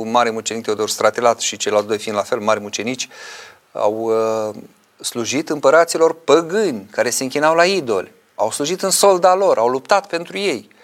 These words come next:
sau au administrat. Uh, până când? Până când a fost vorba de Hristos de, și de, de credința în Dumnezeu cel viu, cel adevărat. Atunci au spus, „Nu, eu sunt creștin.” Deci, uh,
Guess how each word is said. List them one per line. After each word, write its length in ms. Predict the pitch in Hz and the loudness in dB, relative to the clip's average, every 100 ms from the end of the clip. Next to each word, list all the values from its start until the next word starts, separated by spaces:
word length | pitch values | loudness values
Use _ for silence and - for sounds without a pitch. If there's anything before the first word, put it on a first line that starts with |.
| - - _ | -20 -20 _
sau 460 | - - 107 117 - | -2 2 4 2 2
au 120 | 131 | 2
administrat. 720 | 143 156 165 - 196 165 - _ _ _ _ _ _ _ _ | 2 -2 -4 0 2 2 -2 _ _ _ _ _ _ _ _
Uh, 280 | - 143 113 104 | -10 -6 -6 -8
până 200 | - 180 | -8 -6
când? 260 | 208 143 95 | -4 -6 -8
Până 260 | - 180 208 | -8 -8 -6
când 160 | 202 | -6
a 40 | 190 | -4
fost 160 | 196 190 | -4 -4
vorba 180 | 185 | 0
de 120 | 180 180 | 0 -2
Hristos 400 | 185 - - - | -8 -6 -6 -6
de, 160 | - | -8
și 140 | - 151 | -6 -4
de, 120 | 135 _ | -6 _
de 160 | 110 | -12
credința 500 | 123 147 139 175 170 | -8 -6 -6 -6 -2
în 80 | 160 | -2
Dumnezeu 360 | 147 151 147 156 | -2 -4 -2 -2
cel 200 | - 143 | -4 -6
viu, 120 | 151 | -6
cel 180 | 147 151 | -4 -4
adevărat. 500 | 143 143 131 95 - _ | -2 -2 -4 -6 -10 _
Atunci 380 | - - 233 220 | -12 -8 -8 -6
au 160 | 214 214 _ _ _ | -6 -8 _ _ _
spus, 320 | - 170 151 | -12 -12 -14
„Nu, 200 | 147 196 | -12 -10
eu 120 | 175 | -8
sunt 180 | - 180 | -8 -8
creștin.” 400 | - 160 - - _ _ - - - _ | -8 -10 -10 -18 _ _ -20 -20 -20 _
Deci, 300 | - 117 - | -10 -6 -4
uh, 180 | - 117 | -4 -6